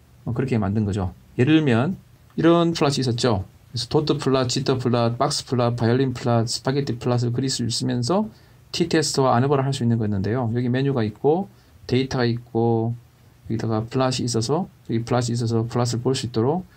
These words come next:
그다음에 뭐 이거 바이올린 플랫이라든지 이런 거를 좀 추가할 수 있도록, 어, 만든 거였습니다. 역시 다운로드는 여기서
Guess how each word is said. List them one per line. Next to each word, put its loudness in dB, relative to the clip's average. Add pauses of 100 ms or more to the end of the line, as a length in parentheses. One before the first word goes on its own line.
(280)
그다음에 -2
뭐 -2
이거 -2
바이올린 2
플랫이라든지 -4
이런 -2
거를 -4 (400)
좀 -6
추가할 2
수 -4
있도록, -4 (140)
어, -4
만든 -2
거였습니다. -4 (220)
역시 -2
다운로드는 0 (480)
여기서 -4